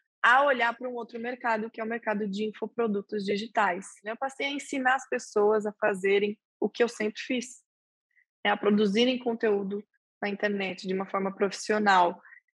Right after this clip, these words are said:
E aí, hoje, eu falo com um público muito diverso, desde you-, youtubers, influenciadores digitais, até empreendedores aí que estão com sua empresa no, no mundo não digital, que a gente pode chamar, e eles estão querendo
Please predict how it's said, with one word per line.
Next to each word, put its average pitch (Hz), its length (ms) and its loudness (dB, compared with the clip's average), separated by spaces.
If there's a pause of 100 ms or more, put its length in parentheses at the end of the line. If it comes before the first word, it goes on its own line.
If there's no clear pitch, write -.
(140)
E 240 80 6
aí, 240 340 6
hoje, 226 340 2
eu 226 120 -4
falo 208 320 0
com 220 140 -6
um 214 60 -6
público 208 440 -6
muito 226 680 -2
diverso, 185 560 -2
desde 247 540 4
you-, 214 540 -2
youtubers, 226 720 -2 (520)
influenciadores 226 720 -6
digitais, 202 720 0 (440)
até 214 500 0 (300)
empreendedores 196 880 -2
aí 180 300 -2
que - 140 -14
estão 190 600 -2 (280)
com 196 160 -2
sua 196 180 -2
empresa 190 520 4
no, 180 320 -4
no 180 400 -2
mundo 185 320 4
não 208 320 8
digital, 190 480 2
que - 80 -6
a 180 60 -2
gente 175 160 -6
pode 175 200 0
chamar, 190 240 0
e 208 40 6
eles 208 140 4
estão 214 180 -6
querendo 202 480 2